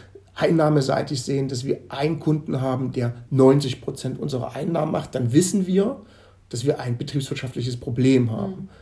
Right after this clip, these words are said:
Speaker 1: weil neunzig-prozentige Abhängigkeiten den Einnahmen von einem Kanal, von einem Dienstleister, von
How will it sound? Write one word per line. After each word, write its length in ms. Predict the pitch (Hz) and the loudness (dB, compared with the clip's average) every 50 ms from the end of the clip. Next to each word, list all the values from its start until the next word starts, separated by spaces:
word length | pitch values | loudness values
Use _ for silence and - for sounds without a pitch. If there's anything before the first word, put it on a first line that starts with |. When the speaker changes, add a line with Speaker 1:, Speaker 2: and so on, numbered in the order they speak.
| - - - | -20 -14 -8
Speaker 1:
weil 240 | - 131 127 - - - - | -6 -4 -4 -6 -8 -8 -6
neunzig-prozentige 1120 | - 135 127 131 143 151 147 160 147 - - 156 147 - 143 135 131 135 - - - - - | -2 2 4 4 4 4 2 -2 -8 -6 -4 -4 -2 -2 -2 -4 -4 -4 -6 -6 -8 -8 -8
Abhängigkeiten 800 | 151 147 - 160 165 165 160 151 - - 156 143 147 151 147 139 | -8 -6 -4 -4 -4 -2 -4 -6 -6 -2 0 0 2 2 0 0
den 140 | - 135 - | -2 -2 -4
Einnahmen 540 | - 139 139 143 143 143 139 139 147 - - - - | -4 -4 -2 0 0 0 0 -2 -4 -6 -8 -12 -10
von 160 | - 139 - - - - - - - - - _ | -8 -8 -8 -10 -14 -20 -20 -20 -20 -20 -18 _
einem 360 | - 131 139 156 160 165 156 | -8 -4 -2 0 0 0 -2
Kanal, 440 | 147 - 147 143 139 139 143 147 147 | -4 -4 -4 -2 0 0 2 2 0
von 200 | 143 - 160 - | 0 -2 -8 -10
einem 320 | - - - 147 147 143 143 | -8 -6 -2 0 0 0 0
Dienstleister, 680 | 147 151 151 - - - - 156 151 131 123 - - | 0 -2 -4 -6 -6 -6 -4 -2 -2 -2 -4 -6 -8
von 180 | - - - | -8 -10 -10